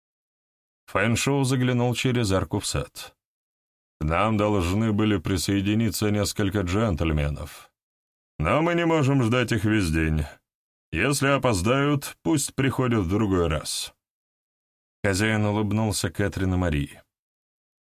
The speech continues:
«Не лишать же Калибана обеда, верно?» «Кто-то идет, хозяин», — заметил Брокмар. На дорожке возле павильона показались двое мужчин.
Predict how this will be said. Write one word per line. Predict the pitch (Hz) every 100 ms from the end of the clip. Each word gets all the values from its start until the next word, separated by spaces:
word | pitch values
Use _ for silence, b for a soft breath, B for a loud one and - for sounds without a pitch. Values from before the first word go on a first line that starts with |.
| _ _ _ _ -
«Не | 80
лишать | 135 160 175 175
же | 98 127
Калибана | 139 139 113 95 95 95 101
обеда, | 107 85 73 71
верно?» | 78 139 165 87 71 - _ _ _ _ _ _ _ _ _ _ _
«Кто-то | 104 107 151
идет, | 143 120 135
хозяин», — | 123 110 127 107 73 - _ _ _ _
заметил | 78 82 90 82 95
Брокмар. | 87 92 - 71 73 - _ _ _ _ _ _ _ _ _
На | 80 76
дорожке | 87 123 - 117
возле | 110 113 104
павильона | - 80 80 82 120 123
показались | 110 78 80 80 110 107 90
двое | 78 92 107
мужчин. | 104 107 - 73 69